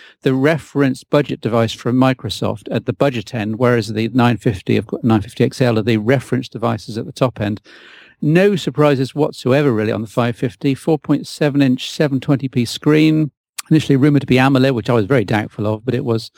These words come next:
then confirmed to be L C D. Uh, Snapdragon two ten, which is a bit disappointing, but there we go. Uh, gig of ram, though, eight gigabyte internal storage, five meg main camera, two megapixel front, and nineteen oh five milliamp hour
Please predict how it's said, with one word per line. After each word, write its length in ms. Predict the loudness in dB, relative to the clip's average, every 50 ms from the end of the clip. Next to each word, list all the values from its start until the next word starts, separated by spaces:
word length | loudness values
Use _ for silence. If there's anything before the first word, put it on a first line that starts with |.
| -20 _ _
then 160 | -4 -4 -2
confirmed 440 | -4 -6 -6 -2 -2 0 0 0 -2
to 60 | -2
be 120 | -2 0
L 100 | 0 -2
C 220 | -4 -2 -4 -2 0
D. 200 | 0 -2 -2 -4 _ -20 -20 -20 -20 -20 -20 -16 _
Uh, 140 | -4 -4 -4
Snapdragon 640 | -4 -2 0 0 0 0 0 -2 -4 -2 -2 -4 -8
two 320 | -6 -4 0 0 0 0
ten, 380 | 0 0 0 0 0 2 0 -2
which 100 | -2 -2
is 100 | -4 -6
a 40 | -4
bit 160 | -4 -4 -6
disappointing, 560 | -8 -10 -10 -6 -2 -2 -2 0 -2 -4 -4
but 120 | -4 0
there 120 | 2 2 2
we 80 | 4
go. 160 | 4 2 2 0 -2 -8 -20 -20 -20 _ _
Uh, 120 | -2 0
gig 200 | 0 0 0 0
of 140 | 0 0 2
ram, 280 | 2 2 2 2 2 0
though, 120 | 0 -2 0 0
eight 220 | -2 -2 -2 -4
gigabyte 400 | -6 -8 -4 -2 0 0 0 -2
internal 400 | -4 -8 -10 -8 -6 -6 -6 -6
storage, 720 | -8 -10 -6 -2 -2 0 2 2 0 0 -2 -6 -16 -16 -18 -18
five 400 | -14 -2 0 2 2 2 2 2
meg 260 | 0 0 0 -2 -4
main 300 | -2 0 2 2 2 0
camera, 280 | 0 0 0 2 2 0
two 220 | 2 0 0 2
megapixel 460 | 2 0 0 -2 -4 -6 -4 -6 -8
front, 260 | 0 2 0 0 0 0 -2
and 160 | 0 2 2
nineteen 320 | 2 2 2 0 0 0 0
oh 60 | 0
five 360 | 0 0 0 2 2 0 0
milliamp 300 | -2 0 0 0 0 2
hour 140 | 0 0